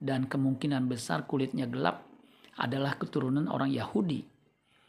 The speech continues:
sebab nama Simon adalah nama Yahudi. Simon atau Simeon artinya Allah mendengar. Sesuai adat dan tradisi orang Yahudi,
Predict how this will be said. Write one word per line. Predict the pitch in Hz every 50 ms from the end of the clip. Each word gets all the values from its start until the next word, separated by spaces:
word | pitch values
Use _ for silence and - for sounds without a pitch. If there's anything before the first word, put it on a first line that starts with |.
| _ _ - - _
sebab | - - - 185 151 135 127 135 - - - - -
nama | 147 139 131 123 135 135 123 -
Simon | - - - 240 240 233 190 - 117 120 - -
adalah | - - 123 123 120 123 139 143 - -
nama | - - 98 107 113 127
Yahudi. | 131 131 127 107 120 180 220 185 151 117 - - - _ _ _ _ _ _ _ _ _ _ _ _ _ _ _ _ _ _ _ _ _ _ _ _ _ _ _ _ _ _ _ _ _ _
Simon | - - - - - - 208 226 226 - 117 127 151 180 - -
atau | - - - 139 131
Simeon | - - 135 127 127 127 120 113 110 131 165 196 196 175 170 - -
artinya | - 127 113 - - 139 147 160 - -
Allah | - 127 135 143 143 135 - 143
mendengar. | 127 123 127 151 170 - - - - - - - - _ _ _ _ _ _ _ _ _ _ -
Sesuai | - - 147 - - 160 156 151 -
adat | - - 135 135 160 165 -
dan | 156 143 131 131 -
tradisi | 135 131 127 131 131 117 - - -
orang | 120 135 131 - -
Yahudi, | 127 120 110 - 185 220 196 143 117 113 -